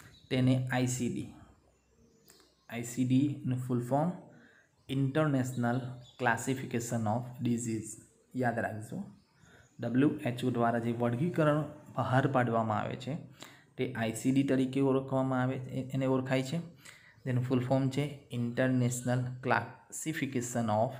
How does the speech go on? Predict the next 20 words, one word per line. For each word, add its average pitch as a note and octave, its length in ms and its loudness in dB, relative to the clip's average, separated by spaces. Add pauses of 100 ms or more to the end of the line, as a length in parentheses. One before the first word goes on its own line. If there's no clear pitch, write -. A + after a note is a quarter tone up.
(120)
ડિઝીઝ, A#2+ 560 2 (540)
અને D3+ 300 4 (600)
એ D3 140 6
પી G3+ 180 2
એ G3+ 80 8
દ્વારા D#3 580 4
પ્રકાશિત C#3+ 560 0
કરવામાં C3 380 8
આવતા B2+ 340 6
વર્ગીકરણને A#2+ 920 0 (520)
ડી C#3+ 480 2
એસ B2 360 -4
એમ, A#2+ 120 -2 (600)
Diagnostic C3 760 0 (440)
and A#2+ 300 -2 (600)
Statistical D3+ 1080 0
Manual C3 560 2 (220)
of A2+ 260 0 (440)
Mental C3+ 640 0
Disorders - 800 -4